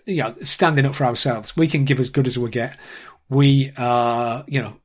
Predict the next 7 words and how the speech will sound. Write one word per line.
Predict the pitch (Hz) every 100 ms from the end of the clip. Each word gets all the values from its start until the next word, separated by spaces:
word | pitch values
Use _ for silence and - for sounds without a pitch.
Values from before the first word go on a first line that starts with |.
| _
uh, | 131 123 131
we're | 180 165
not | 160 120
gonna | 131
back | 127 120
down." | - 113 101 101 _ _
Uh, | - 107 110 113 113 117